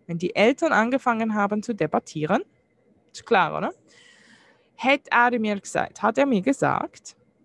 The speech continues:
"Komm, wir gehen ga spazieren." Eine Idee? "Komm, wir gehen spazieren." Und wir sie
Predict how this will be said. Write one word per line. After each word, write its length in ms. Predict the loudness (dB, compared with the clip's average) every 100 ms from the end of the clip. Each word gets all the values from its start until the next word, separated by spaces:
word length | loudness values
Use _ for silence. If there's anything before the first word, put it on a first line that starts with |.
| _ _ _ _
"Komm, 440 | -18 -2 -2 -2 -4
wir 320 | -6 0 2 2
gehen 300 | 2 2 2
ga 160 | 2 -2
spazieren." 1000 | -4 -6 -6 -6 -6 2 4 4 2 -4 _ _ _ _ _ _ _ _ _ _ _ _ _
Eine 160 | -8 -4
Idee? 480 | 2 4 4 2 -2
"Komm, 500 | 2 4 4 -2 -4
wir 160 | -2 -2
gehen 320 | 0 0 -2
spazieren." 680 | -6 -12 -8 -6 -4 -4 -6 _ _ _ _ -20 -20 -20 -16 -2
Und 280 | 0 2
wir 180 | 2 2
sie 460 | 0 -2 4 4 2